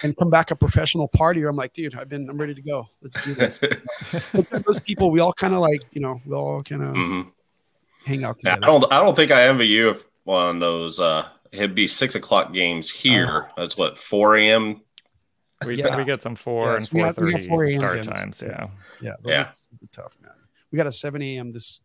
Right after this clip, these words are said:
Speaker 1: uh, game this morning, but we also got the, the Loyal afterwards. So, or is that, I think that's right. So, I mean,
Speaker 2: Mm-hmm.
Speaker 1: it's, it's, um,
Speaker 2: Yeah, this game is actually pretty early
Speaker 1: Yeah, it
Speaker 2: for
Speaker 1: is.
Speaker 2: you guys.
Speaker 1: It is.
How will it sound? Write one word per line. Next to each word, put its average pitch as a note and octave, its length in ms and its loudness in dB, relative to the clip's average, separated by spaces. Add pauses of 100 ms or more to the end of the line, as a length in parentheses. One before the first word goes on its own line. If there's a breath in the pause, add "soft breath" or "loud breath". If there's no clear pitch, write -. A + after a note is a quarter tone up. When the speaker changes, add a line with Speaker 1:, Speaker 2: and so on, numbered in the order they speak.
Speaker 1:
uh, A2+ 100 -10
game A#2 220 -10
this G#2+ 180 -10
morning, A#2 220 -12 (300 soft breath)
but G#3+ 200 6
we D3+ 100 -2
also C#3 220 -2
got C3 220 -8
the, B2 300 -8 (140)
the A#2+ 80 -8
Loyal A#2+ 300 -2
afterwards. A2 460 -10
So, G#2 340 -8
or C3+ 80 -4
is C#3 100 -2
that, E3+ 180 -8 (100)
I C#3+ 220 -16
think D3 180 -18
that's - 200 -14
right. F#2 140 -12 (640)
So, G#2+ 320 -8 (160)
I A#2 40 -10
mean, A#2+ 140 -4
Speaker 2:
Mm-hmm. B2+ 80 -4
Speaker 1:
it's, - 200 -2 (320)
it's, - 300 -6
um, A2+ 380 -4
Speaker 2:
Yeah, A#2+ 220 6
this B2 260 0
game C3+ 220 4
is G2 140 0
actually F#2 540 0 (140)
pretty A#2+ 300 -2
early E2+ 420 -2 (520)
Speaker 1:
Yeah, F#3 160 6
it D#3+ 60 0
Speaker 2:
for F3+ 100 0
Speaker 1:
is. E2 100 -2
Speaker 2:
you D2+ 60 -4
guys. D2+ 260 0
Speaker 1:
It C3 40 -6
is. - 100 -12